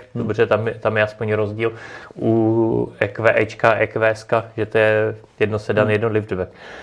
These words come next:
Speaker 2: Jinak, co se týče parametrů E Q Ečka S U V, tak, eh, je to auto, který rozhodně není primárně na dálnici, protože tam oproti, nebo aspoň primárně pro lidi, kteří jezdí dlouhý trasy po dálnici, což, eh,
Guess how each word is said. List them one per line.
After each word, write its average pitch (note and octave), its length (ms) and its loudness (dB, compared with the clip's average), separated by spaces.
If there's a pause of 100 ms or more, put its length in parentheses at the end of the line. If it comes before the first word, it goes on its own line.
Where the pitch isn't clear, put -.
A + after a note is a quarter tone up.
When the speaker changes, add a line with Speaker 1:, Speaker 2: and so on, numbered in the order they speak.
(160)
Speaker 2:
Jinak, D#3+ 200 6
co F#3 120 -6
se G3 120 0
týče G3 260 2
parametrů F3+ 840 6 (300)
E C3+ 140 4
Q E3 280 4 (100)
Ečka D#3+ 380 0
S - 180 -8
U D#3 160 0
V, A#2+ 360 6
tak, - 300 -2
eh, C3+ 280 6 (420)
je C#3 60 0
to C#3+ 140 6
auto, C#3+ 220 2
který D3 540 -2 (560)
rozhodně C#3 460 2
není C#3 280 -2
primárně C3 540 0
na G#2 100 -2
dálnici, A#2+ 580 2
protože B2+ 420 -4
tam B2+ 320 2 (760)
oproti, C#3+ 680 4
nebo C#3 220 2
aspoň C#3 320 -2
primárně C3+ 500 2
pro C3 180 -2
lidi, B2 200 -2
kteří B2+ 220 -2
jezdí B2+ 220 0
dlouhý B2 400 2
trasy A#2+ 360 -6
po B2 120 2
dálnici, A2+ 460 4
což, - 280 -2
eh, D3 60 10